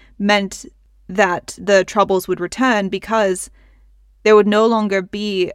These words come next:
an open trade route between Northern Ireland and the Republic of Ireland. Because, I mean, for the longest time, the, the border between Northern Ireland and Ireland has just been open, kind of like driving into another state. Like, you don't really, there's not really any checks because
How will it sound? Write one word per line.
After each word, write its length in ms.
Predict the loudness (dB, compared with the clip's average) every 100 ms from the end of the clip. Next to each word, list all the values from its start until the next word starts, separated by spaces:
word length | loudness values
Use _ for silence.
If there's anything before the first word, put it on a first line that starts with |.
| _ -8
an 100 | -2
open 240 | -2 -2
trade 320 | -10 -6 -4 -4
route 220 | -6 -6
between 480 | -10 -10 -10 -10 -6
Northern 320 | -2 -2 -4
Ireland 460 | -6 -6 -8 -12 -12
and 160 | -10 -10
the 60 | -8
Republic 360 | -4 -4 -4
of 100 | -6
Ireland. 440 | -8 -8 -12 -14 -12
Because, 480 | -8 -8 -8 -12 -16 -12
I 140 | -8
mean, 320 | -6 -8 -10 -16 _ _ _ _ _ _
for 180 | _ 2
the 120 | 4
longest 400 | 4 4 0 -4
time, 320 | -4 -2 -2 -2
the, 200 | 0 0
the 100 | -4
border 340 | -2 -2 -2
between 580 | -4 -8 -8 -8 -8 -10
Northern 260 | -6 -6 -4
Ireland 420 | -6 -6 -8 -10 -12
and 180 | -12
Ireland 540 | -6 -4 -2 -4 -8 -10
has 200 | -10 -10
just 200 | -10 -10
been 80 | -4
open, 320 | -4 -4 -8
kind 240 | -6 -4
of 40 | -4
like 140 | -6
driving 400 | -6 -6 -6 -8
into 220 | -10 -10
another 260 | -10 -10 -14
state. 300 | -10 -10 -10
Like, 180 | -12 -14
you 60 |
don't 220 | -12 -10
really, 280 | -8 -6 -8
there's 180 | -10 -12
not 120 | -10
really 240 | -10 -8 -10
any 160 | -14
checks 340 | -8 -6 -6 -10
because 340 | -10 -10 -14